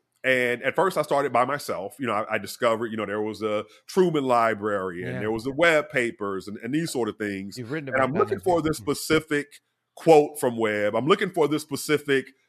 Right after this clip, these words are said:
Speaker 1: congressional testimony from Webb, and I can't find it anywhere. So then I turn back to the head of strategic communications, who happened to be my direct report. You know, I report directly to
Speaker 2: Yeah.
Speaker 1: her.
Speaker 2: Yeah.
Speaker 1: And she goes, "Well, you know, we got these great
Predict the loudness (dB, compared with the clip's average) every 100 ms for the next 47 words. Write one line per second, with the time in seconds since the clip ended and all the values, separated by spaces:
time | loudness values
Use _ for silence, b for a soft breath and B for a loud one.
0 | _ _ _ _ -2 0 6 6 6 2
1 | -4 0 -2 -2 -4 -2 -2 -6 -4 0
2 | 0 0 -4 -6 -2 -2 -2 0 2 2
3 | 0 -2 -4 -4 -2 -2 -4 -8 -16 _
4 | _ _ 2 4 4 4 2 0 0 -2
5 | -4 -10 0 0 2 -2 -4 -2 -2 -4
6 | -6 -8 -6 -6 -6 -4 -2 -2 2 0
7 | 0 -4 0 2 2 0 -2 -4 -8 -8
8 | -8 -2 2 2 0 0 0 2 0 0
9 | -2 -6 -6 -6 -6 -10 b b -12 0
10 | 0 0 2 4 4 2 0 -2 0 -2
11 | 0 -2 -4 -4 -2 -2